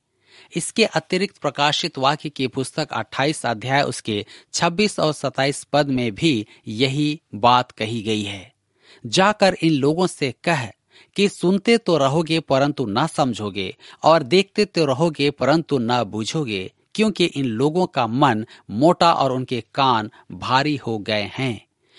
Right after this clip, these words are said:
और उन्होंने अपनी आंखें बंद की हैं। ऐसा ना हो कि वे कभी आंखों से देखें और कानों से सुने और मन से समझें और फिरें और मैं उन्हें चंगा करूं। उनकी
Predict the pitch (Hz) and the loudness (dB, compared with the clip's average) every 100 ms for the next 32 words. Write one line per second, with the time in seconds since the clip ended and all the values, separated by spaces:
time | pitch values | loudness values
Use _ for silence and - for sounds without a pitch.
0 | - - 175 208 156 156 170 175 127 - | -10 2 4 4 4 2 2 2 -2 -4
1 | 127 - 127 - 156 110 85 117 139 - | -6 -4 -4 -4 -8 -8 -6 -6 -6 -8
2 | 117 - 135 190 _ _ _ _ _ _ | -8 -6 -8 -8 _ _ _ _ _ _
3 | _ _ 139 165 - 185 180 170 131 160 | _ _ 0 0 2 2 4 2 2 4
4 | 196 123 104 135 - _ - 156 139 185 | 4 2 2 2 -2 _ -2 0 4 2
5 | 196 156 143 170 165 - 135 - 196 180 | 4 0 0 0 -4 -4 -4 -4 -4 -4
6 | 151 123 92 120 135 160 160 - 135 131 | -2 -2 0 0 0 0 0 2 0 0
7 | - 127 147 175 - 139 117 - 156 107 | -2 -2 0 -2 -2 -6 -6 0 2 2
8 | 104 - - - 160 170 151 139 175 180 | -2 -8 -16 2 6 6 4 2 2 0
9 | - 165 - 139 151 147 165 156 - 123 | -4 -6 -4 -2 -2 0 -2 -2 -2 2
10 | 120 120 - 185 180 104 - _ _ - | 2 0 -4 -2 0 -2 -8 _ _ -20
11 | - 156 202 196 185 180 139 135 139 139 | -2 4 4 4 2 0 -2 -2 0 -2
12 | 139 _ _ - 120 120 120 123 - 104 | -2 _ _ -8 -6 -6 -4 -6 -6 -10
13 | 104 123 104 - _ _ _ _ _ _ | -8 -6 -10 -16 _ _ _ _ _ _
14 | 156 175 - | 0 0 -2